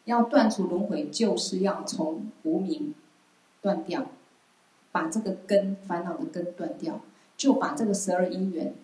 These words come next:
斩断了。否则我们没办法斩断，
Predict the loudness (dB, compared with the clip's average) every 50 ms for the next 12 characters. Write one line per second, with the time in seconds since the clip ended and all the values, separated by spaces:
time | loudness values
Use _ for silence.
0 | -20 _ _ _ -18 -16 -14 -14 -12 -10 -8 -8 -8 -8 -10 -12 -14 -16 _ _
1 | _ _ _ _ _ _ _ _ _ _ _ _ _ _ _ _ _ _ _ _
2 | _ _ _ _ _ _ _ _ 2 6 6 6 6 6 4 4 4 4 2 2
3 | 2 4 4 4 4 2 0 -2 -4 -6 -6 -8 -8 -8 -8 -6 -4 -4 -4 -4